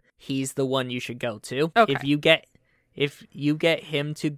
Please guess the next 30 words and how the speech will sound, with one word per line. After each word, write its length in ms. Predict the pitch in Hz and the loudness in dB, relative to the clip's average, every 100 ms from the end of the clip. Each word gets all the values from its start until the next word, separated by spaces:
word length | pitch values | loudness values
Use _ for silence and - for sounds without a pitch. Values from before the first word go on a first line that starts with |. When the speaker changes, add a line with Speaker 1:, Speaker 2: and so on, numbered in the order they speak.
| - | -12
Speaker 1:
put 200 | - 165 | -2 0
in 140 | 147 147 | 2 0
a, 100 | 143 | -4
the 160 | 147 143 | -2 -2
word 340 | 139 143 147 | 2 2 2
out 260 | 143 147 - | 2 0 -2
for 160 | - 160 | -6 -2
you, 320 | 156 165 170 _ | 0 0 -2 _
people 300 | - 151 143 | -6 -4 0
are 80 | 135 | 0
gonna 240 | 131 117 113 | 0 -4 -2
come 300 | 151 117 95 | -4 -4 -6
and 100 | 117 | -10
help. 300 | 123 143 - _ | -6 -6 -8 _
Speaker 2:
Nice. 800 | 220 214 214 214 180 - - - _ _ | -8 0 4 4 2 -6 -16 -20 _ _
Speaker 1:
Cool. 540 | - - 160 131 156 - _ | -14 -2 2 4 2 -2 _
So 240 | - 139 | -10 -4
you 220 | 135 139 | -2 0
guys 420 | 147 147 143 139 | 2 4 4 0
get 200 | - 156 147 | -2 -2 0
ready. 340 | 139 135 135 | 0 0 -2
Do 100 | 139 | -2
you 60 | 139 | 2
guys 300 | 143 139 - | 4 2 -2
change 340 | - 143 135 | -4 -4 0
out 140 | 143 139 | 2 2
of 80 | |
your 120 | 135 135 | 0 -4
nicer 400 | 135 135 - 147 | -2 -4 -4 -6
clothes? 580 | - 147 147 156 - | -2 2 2 0 -8